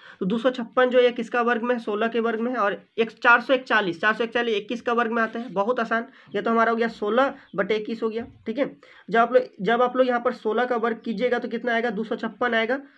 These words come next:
और यहाँ इक्कीस का वर्ग आप लोग कीजिएगा तो आगे चार सौ इकतालीस, जो कि यहाँ पर आप लोग देख सकते हैं। ऐसे आप लोग बना भी सकते हैं वर्गमूल, निकाल भी सकते हैं, इतना ही आने वाला है। चलिए अगला प्रश्न देखिए, अगला प्रश्न हमारे क्या है? अगला प्रश्न हमारा बारह नंबर, और बारह नंबर प्रश्न हमारा कहा गया है कि तीन दशमलव पाँच,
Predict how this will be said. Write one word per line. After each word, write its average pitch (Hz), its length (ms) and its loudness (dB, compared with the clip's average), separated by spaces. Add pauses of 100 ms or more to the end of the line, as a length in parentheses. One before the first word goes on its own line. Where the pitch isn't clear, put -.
(200)
और 202 140 2
यहाँ 220 200 2
इक्कीस 233 300 -4
का 254 120 0
वर्ग 233 200 2
आप 233 160 2
लोग 240 140 -4
कीजिएगा 226 300 -2
तो 233 140 -2
आगे 214 180 0
चार 208 180 0
सौ 202 140 -4
इकतालीस, 220 420 -4 (140)
जो 180 140 -6
कि 180 100 -8
यहाँ 202 180 -4
पर 220 120 -4
आप 202 100 -4
लोग 202 120 -4
देख 202 140 -8
सकते 214 280 -12
हैं। 220 80 -8 (320)
ऐसे 185 160 -2
आप 196 120 0
लोग 220 120 0
बना 208 220 4
भी 226 120 0
सकते 247 240 -4
हैं 233 60 0
वर्गमूल, 226 300 0
निकाल 202 260 -2
भी 226 100 -2
सकते 226 220 -6
हैं, 185 60 -4
इतना 175 140 -2
ही 190 80 -2
आने 220 160 -2
वाला 214 200 -2
है। 220 80 -14 (680)
चलिए 226 160 4
अगला 247 180 6
प्रश्न 262 240 -2
देखिए, 262 220 4
अगला 240 180 2
प्रश्न 233 240 -8
हमारे 240 260 0
क्या 233 120 -4
है? 262 180 -6 (1300)
अगला 208 180 4
प्रश्न 254 260 2
हमारा 247 240 2
बारह 185 260 4
नंबर, 226 300 0
और 196 260 0
बारह 196 240 6
नंबर 247 240 2
प्रश्न 240 260 -4
हमारा 233 260 2
कहा 226 240 0
गया 226 140 0
है 233 60 0
कि 233 120 -6
तीन 240 340 -4
दशमलव 226 400 -2
पाँच, 185 360 -4